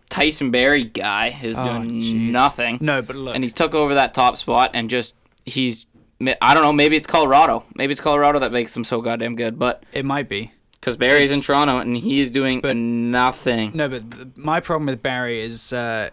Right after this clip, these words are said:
Speaker 2: it's actually not with Barry, 'cause he's obviously shown he can score,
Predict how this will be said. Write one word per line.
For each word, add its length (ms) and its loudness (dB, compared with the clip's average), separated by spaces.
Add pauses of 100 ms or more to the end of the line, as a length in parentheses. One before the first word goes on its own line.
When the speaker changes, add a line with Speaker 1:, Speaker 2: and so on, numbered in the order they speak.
Speaker 2:
it's 200 -10
actually 320 -4
not 180 -4
with 160 -10
Barry, 480 -8
'cause 160 -8
he's 160 -6
obviously 300 -4
shown 300 -4
he 120 -12
can 360 -8 (320)
score, 580 -6